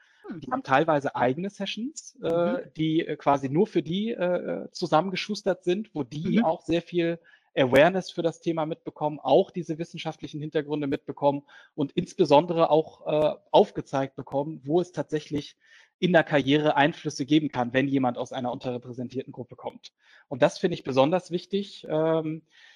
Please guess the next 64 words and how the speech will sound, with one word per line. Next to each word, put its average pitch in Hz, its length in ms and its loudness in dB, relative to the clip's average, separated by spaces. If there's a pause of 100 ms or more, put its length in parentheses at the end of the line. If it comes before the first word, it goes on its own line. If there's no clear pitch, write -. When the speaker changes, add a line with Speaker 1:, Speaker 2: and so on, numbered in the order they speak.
(140)
Speaker 2:
es - 180 -8
gibt - 160 -6
natürlich 151 400 0
Leitpartner, 156 680 4
dazu 131 280 -8
würde 127 100 -6
ich 120 100 -14
meine 135 200 0
Leitpartnerin 143 680 -2
zählen, 139 360 4
da 131 360 4
ist - 200 -10
das - 160 -4
Thema 151 320 0
so, 127 180 -4
schon 143 320 -4
so 151 140 0
fest 160 300 -4
verankert, 165 520 -4
das - 120 -12
ist 151 160 -14
dann 135 140 0
eher 139 280 2
ein 131 220 -6
Predigen 147 540 0
an 135 200 -4
bereits 131 320 0
Konvertierte, 165 760 -4
ne, 151 200 -6
wie 156 60 -14
man 147 140 -8
so 147 80 -12
schön 147 200 -10
sagt. - 380 -4
Speaker 1:
<laughs> - 580 -4
Speaker 2:
Aber, 147 880 8
äh, - 20 0
es - 140 -6
gibt - 180 -8
sicherlich 170 380 0
auch - 180 -4
andere, 196 400 2
für 175 140 -10
die 180 160 -6
das 175 180 -4
Thema 185 260 0
relativ 180 380 0
neu 170 220 4
ist 139 340 -6
und 160 220 -10
die 147 80 -2
da 147 140 4
auch 147 200 -4
sehr 151 160 0
viel 160 160 -6
noch 135 160 -6
lernen 135 320 2
können. 185 300 -10
Und 160 140 -16
diese 143 180 -10
Bewusstseinssteigerung, 151 1080 -6
gerade 139 360 -4
auf 143 100 -10
Führungsebene, 143 880 -4